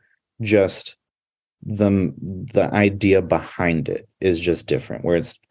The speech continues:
not just creating a solution for a simple problem. It's creating a solution,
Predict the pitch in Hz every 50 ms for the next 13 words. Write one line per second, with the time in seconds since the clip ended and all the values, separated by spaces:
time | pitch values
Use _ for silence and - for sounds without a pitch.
0 | - - - 104 104 104 - - 107 - - 98 95 - - - 104 98 98 92
1 | 95 92 90 82 - - 85 82 85 87 85 - - 90 85 85 82 82 - -
2 | _ _ _ _ _ _ _ _ _ - 98 92 92 87 87 85 80 71 - -
3 | 92 - - 101 98 95 - 90 85 - - 85 85 85 82 78 - - - 69
4 | - _ _ 87 95 - - - - 95 92 90 92 90 87 82 - - 85 87
5 | 85 82 - - 90 87 87 85 80 -